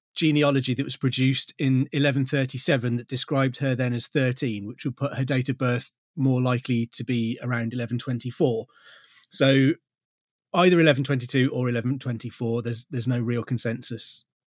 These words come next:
around which one of those is, is absolutely accurate. And really, this is a symptom of being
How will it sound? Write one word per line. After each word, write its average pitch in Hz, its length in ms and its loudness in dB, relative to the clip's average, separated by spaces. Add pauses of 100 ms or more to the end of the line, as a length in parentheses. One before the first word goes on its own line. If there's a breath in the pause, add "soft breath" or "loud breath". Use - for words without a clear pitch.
(120)
around 113 240 0
which 127 160 -4
one 123 100 2
of 113 60 0
those 113 220 0
is, 107 240 -8
is 117 100 -6
absolutely 131 400 -4
accurate. 147 420 2
And 160 200 2
really, 180 200 4
this 151 220 0
is 143 140 0
a 147 60 -2
symptom 143 520 2
of 131 180 -2
being 120 440 0